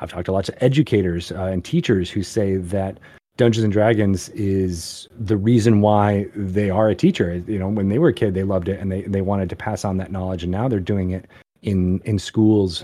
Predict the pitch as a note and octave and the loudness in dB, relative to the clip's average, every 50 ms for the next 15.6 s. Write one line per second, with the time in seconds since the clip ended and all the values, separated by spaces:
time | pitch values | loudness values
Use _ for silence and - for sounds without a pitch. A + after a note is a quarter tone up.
0 | - - G2 F#2+ F#2 F#2 F2+ - - - C#3 C3 A#2 A2 G#2+ G#2 G2+ F#2+ - - | -10 -8 -6 -4 -4 -4 -6 -6 -4 0 2 4 4 4 4 4 2 0 0 2
1 | - A#2 G2+ F#2 - - - G2 F2+ E2+ - B2 C#3 C3+ A2 A2+ A2+ A2 G2+ - | 2 2 2 2 -2 -4 -4 -4 -2 0 2 2 2 2 2 2 2 0 0 0
2 | A2 G2 F2 F#2+ A#2+ C3+ C3+ A#2+ A#2+ G#2 F#2 F#2 F#2 F2 D#2+ A2 A#2 A#2+ - - | -2 -2 0 2 2 4 4 4 4 4 2 0 0 0 0 0 0 0 0 -2
3 | G#2+ A2 G#2+ F#2 - - - A2+ G#2 G2 G2 F#2 F2+ - - - - - _ _ | -2 -2 -4 -6 -10 -6 -2 0 0 2 0 0 -2 -6 -12 -20 -20 -20 _ _
4 | - A2+ G#2+ G2+ F2+ - A#2 A2+ A2+ A2+ A2 G2+ F#2+ - - A2+ G#2 G2+ G2 F#2 | -4 -2 0 0 2 4 6 8 8 8 8 6 2 -4 -4 -2 0 2 2 0
5 | - - - - - - _ _ - - G#2 G2 F#2+ F#2 F2+ F2+ F2+ F2 E2+ - | 0 -4 -10 -20 -20 -20 _ _ -8 -6 -4 -2 -2 0 0 0 0 -2 -4 -6
6 | - _ - G#2+ A#2 B2+ C3+ A#2 - - G#2+ F#2 F#2+ F2+ - - B2 C3 A#2+ A#2 | -10 _ -2 2 4 4 4 2 2 0 0 0 0 -2 0 0 0 2 2 2
7 | G2+ F#2+ F#2+ F#2+ F#2+ G2 F#2+ F#2 F#2+ F#2+ F#2+ F#2+ F2+ - - - - _ _ - | 2 2 2 0 0 0 0 0 0 0 0 -2 -2 -6 -12 -20 -20 _ _ -2
8 | C3 A#2+ A#2 C3+ C#3 D#3 C#3+ A2+ G#2+ - - - C#3+ D#3 D3 C3 A#2+ A2+ A2+ - | -2 0 2 2 4 4 4 4 2 0 -4 -2 2 4 4 6 4 4 4 4
9 | B2 A#2+ A#2 G#2 G#2+ G#2 G2+ F#2+ - - - _ _ _ _ _ - E3+ B2 B2+ | 4 6 6 6 6 4 4 2 0 -6 -16 _ _ _ _ _ -6 -2 -2 0
10 | A#2 - B2 A2 G#2+ G2+ - G#2+ G#2 G#2 F#2+ G2+ F#2+ F2+ - - G#2+ G2 F#2 - | 2 4 4 4 4 4 2 2 2 4 4 4 4 2 0 -2 -4 -4 -4 -4
11 | - C#3 C#3+ - B2+ A2 G#2+ G#2 G2+ G#2 F2+ - G#2+ F#2+ G2+ G2 G2 F#2+ E2 G2 | -2 -4 0 2 2 4 4 4 4 2 2 2 2 2 4 2 2 2 2 0
12 | G2 G2 G#2+ A#2 B2 - - A2+ F2+ - A#2 A2 F#2 A2 G#2 A2+ G2 F2 - - | 0 0 2 2 2 2 2 0 0 0 -2 -2 0 0 -2 -2 -4 -4 -2 -2
13 | A2+ G#2 F#2+ G#2 G2 F2 G2 G2 F2 F#2+ G2+ F#2+ F2+ - A#2+ - A#2+ A2 - - | 0 0 0 0 0 0 -2 -4 -4 -2 -4 -2 -2 -2 -2 0 0 -2 -2 -2
14 | - - A#2+ G#2+ - - A2 G2 - - - B2+ A2 G#2+ G2+ F#2 - - G2+ G2+ | -2 -2 -2 -2 -4 -6 -6 -6 -4 0 2 2 4 4 2 0 -4 -6 -6 -2
15 | A2+ A#2+ A2+ G2 - - - A#2 G#2 G2 G2 | 0 0 0 0 -2 -6 -4 -2 -2 -2 -2